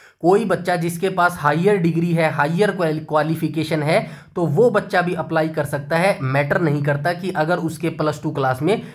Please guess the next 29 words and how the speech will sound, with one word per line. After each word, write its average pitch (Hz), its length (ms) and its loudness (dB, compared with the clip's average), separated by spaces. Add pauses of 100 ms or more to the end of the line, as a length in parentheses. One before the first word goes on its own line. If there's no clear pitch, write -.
(140)
फिफ्टी 220 340 -2
प्रतिशत 151 480 -2
मार्क्स 135 300 0
रहे 123 160 2
हो। 127 100 0
तो 147 100 -2
मैं 147 120 2
ये 180 240 2
बात 143 340 0
जो 147 100 -2
है 156 120 2
आपको 147 300 -2
लिख 147 240 -6
के 175 60 -2
बताता 135 380 -2
हूँ। 180 200 -2 (500)
For 175 120 4
example, 165 640 0
कोई 175 280 2
बच्चा 165 400 2
है, 139 420 -2 (400)
ये 147 160 0
एक 165 240 -2
स्टूडेंट 156 440 0
है 151 300 0 (240)
जिसके 170 400 0
ट्वेल्थ 185 400 0
क्लास 143 400 2
में 147 340 -2